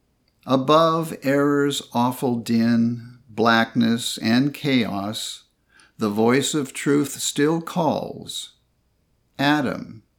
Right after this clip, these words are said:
where art thou?" Consciousness,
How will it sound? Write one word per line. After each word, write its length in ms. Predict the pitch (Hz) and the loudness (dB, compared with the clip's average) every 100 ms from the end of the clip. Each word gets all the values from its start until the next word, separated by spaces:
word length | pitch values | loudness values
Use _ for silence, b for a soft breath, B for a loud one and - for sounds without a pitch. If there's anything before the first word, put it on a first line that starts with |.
| _ | _
where 340 | - 123 135 131 | -4 0 0 0
art 300 | 127 123 - | -2 -2 -4
thou?" 480 | 92 85 90 85 107 _ _ _ _ _ _ _ _ _ _ _ _ _ _ _ - | -8 -6 -10 -16 -20 _ _ _ _ _ _ _ _ _ _ _ _ _ _ _ -4
Consciousness, 1000 | 196 214 - - - - - - - | 0 0 0 -4 -4 -6 -6 -8 -10